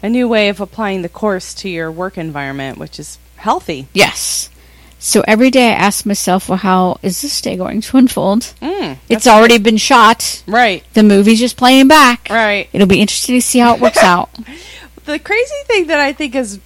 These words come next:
Speaker 1: the most hysterical part of my, about my crazy friend who's been in the psych ward lately is that he thinks he's actually filming a movie in the psych ward.
Speaker 2: That's awesome.
Speaker 1: He thinks he's doing full-on musical numbers with the different people <laughs> in the ward with him and the doctors, and he's filming it all.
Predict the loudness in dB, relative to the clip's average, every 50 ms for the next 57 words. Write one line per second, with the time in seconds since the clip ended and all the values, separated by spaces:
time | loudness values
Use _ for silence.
0 | _ -2 0 2 4 4 4 4 2 -2 -6 -6 -2 0 2 2 2 2 -2 -4
1 | -4 0 0 2 2 2 2 0 0 -2 -4 -6 -4 0 0 0 0 0 -2 -4
2 | -4 -4 -4 -4 -6 -6 -4 -2 -2 -2 0 -2 -4 -4 -4 -4 -4 -4 -4 -6
3 | -8 -8 -4 -4 -4 -4 -4 -6 -8 -8 -8 -8 -10 -10 -8 -6 -4 -4 -2 -2
4 | -4 -2 0 0 0 0 0 -4 -12 -20 -20 _ 0 2 2 2 2 -2 -4 -4
5 | -4 -4 -4 -2 0 0 0 0 -2 -4 -6 -6 -4 -2 -2 -2 0 0 -2 -2
6 | -2 -2 0 0 0 0 0 -2 -4 -6 -4 -4 -4 -4 -4 -4 -6 -4 -2 -2
7 | -2 -2 -2 -4 -6 -4 -4 -4 -6 -8 0 2 2 2 2 2 0 0 0 0
8 | -2 -4 -4 -4 -2 -2 -4 -4 -4 -8 -10 -10 -12 -12 -12 -10 -4 -4 -2 -2
9 | -2 -4 -6 -10 -16 -16 -12 -10 -6 -2 -2 0 0 0 0 0 -2 -2 -4 -6
10 | -4 -4 -2 0 0 0 0 0 -2 -2 -2 -2 -4 -4 -4 -4 -4 -4 -6 -4
11 | -4 -4 -4 -2 -4 -6 -4 -2 -2 -2 -2 -2 -2 0 2 2 2 2 0 -4
12 | -16 -20 -18 -16 -16 -10 -6 -4 -2 -2 -2 -2 0 0 0 2 2 2 0 0
13 | -2 -4 -2 -2 -2 -2 0 0 0 -2 -2 -4 -4 -4 -4 -4 -4 -2 0 2
14 | 2 2 0 -2 -8 -8 -8 -6 -8 -10 -12 -12 -14 -12 -12 -10 -10 -10 -10 -12
15 | -12 -14 -12 -10 -10 -10 -8 -10 -12 -10 -8 -8 -6 -4 -2 -2 0 -2 -2 -4
16 | -6 -10 -12